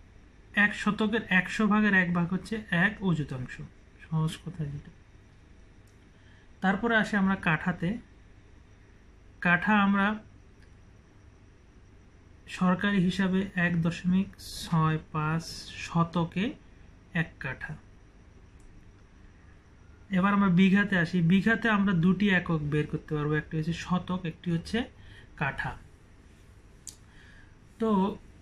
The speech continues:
বিশ কাঠাতে, বিশ কাঠাতে হচ্ছে এক বিঘা, আবার তেত্রিশ শতাংশে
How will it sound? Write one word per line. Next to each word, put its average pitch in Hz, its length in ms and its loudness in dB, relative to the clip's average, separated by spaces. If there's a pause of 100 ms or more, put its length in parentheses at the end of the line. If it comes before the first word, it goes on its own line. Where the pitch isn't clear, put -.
(260)
বিশ 220 260 6 (520)
কাঠাতে, 175 480 2 (1900)
বিশ 190 180 2 (280)
কাঠাতে 165 460 -2
হচ্ছে 190 220 -2 (200)
এক 165 80 0 (120)
বিঘা, 139 360 -2 (2500)
আবার 170 240 2 (220)
তেত্রিশ 214 840 -4 (320)
শতাংশে 180 680 0